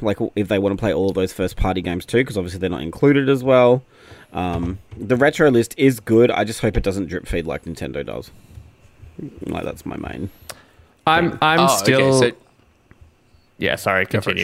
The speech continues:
Speaker 3: Shane.
Speaker 2: I think it's gonna drip feed. I hope it's, like, more than one game a month. Like, I hope it's, like, a solid five to ten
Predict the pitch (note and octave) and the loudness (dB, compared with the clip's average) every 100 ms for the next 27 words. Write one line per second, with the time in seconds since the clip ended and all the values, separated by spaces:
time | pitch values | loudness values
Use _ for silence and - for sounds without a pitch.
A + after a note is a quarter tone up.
0 | F2+ C#3 D#3 F#3 E3 - A#2+ G#2 - - | -2 -2 0 0 0 0 0 0 -4 -2
1 | F#2 F2 - C3 C#3 C#3 C#3 - B2+ A#2 | -2 0 0 0 0 0 0 0 0 2
2 | A2 A2 G#2 G2+ G2 G2 G2 F#2 F2+ D#2+ | 2 2 0 0 0 -2 -2 -2 -2 -2
3 | A#2 A#2 B2 B2 B2 A#2+ A#2 A#2 - A2 | -2 0 0 0 0 -2 -2 -2 0 0
4 | G#2 - G#2 G2 F#2 G#2+ - F2+ F2+ F#2 | 0 0 -2 -2 -2 -4 -2 -4 -4 -8